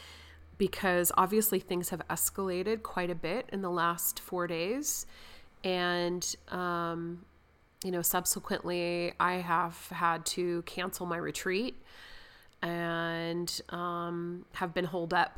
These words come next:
in my house for a few days. You know, whether or not that was a, um,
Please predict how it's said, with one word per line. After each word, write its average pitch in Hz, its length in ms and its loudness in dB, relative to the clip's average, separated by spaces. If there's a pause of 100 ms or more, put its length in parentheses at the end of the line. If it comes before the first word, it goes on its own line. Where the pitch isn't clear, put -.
in 180 140 4
my 175 140 2
house 160 480 2
for 220 160 6
a 220 40 2
few 220 200 0
days. 208 560 0
You 190 100 -2
know, 175 140 2
whether 220 280 12
or 202 80 10
not 175 280 10
that 160 220 6 (840)
was 180 640 2 (1300)
a, 180 540 2
um, 170 640 -2